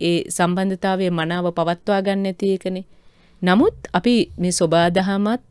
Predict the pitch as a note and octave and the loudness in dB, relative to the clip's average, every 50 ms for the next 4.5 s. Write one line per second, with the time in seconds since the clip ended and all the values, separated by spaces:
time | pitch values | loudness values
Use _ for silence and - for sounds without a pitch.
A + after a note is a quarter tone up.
0 | _ - - D#3 D3 D#3 - - G3 F#3 F#3+ F#3+ F#3 - - G3 F#3+ - G3+ G3 | _ -6 -4 -2 -2 -2 -4 -2 -2 0 0 0 -2 -2 -4 -6 -4 -4 -4 -4
1 | - A3 A#3 A#3+ - - F3 E3 E3 E3+ E3+ F3 F#3 F3+ - G#3 G3+ G3+ A#3+ A#3+ | -2 -2 -2 -2 -4 -4 -4 -4 -4 -4 -4 -4 -6 -6 -6 -6 -4 -2 0 0
2 | A3 F3+ D#3 D#3 D#3 E3 F#3 G#3 G3+ - E3+ D3 D3 - - - D3 B2 - C3+ | 0 0 0 -2 -2 -4 -4 -6 -4 -4 -4 -4 -4 -8 -6 -6 -6 -6 -6 -6
3 | C3 C#3+ C#3 C3+ C#3 C#3+ D#3 - - - - - - - A#3 - C4 B3 B3 - | -10 -10 -10 -10 -12 -12 -16 -16 -16 -18 -16 -4 4 4 4 6 4 2 2 0
4 | B3+ A#3+ A#3+ A#3+ A#3 A#3 A3+ A3 A3 | 0 0 0 2 2 2 2 2 2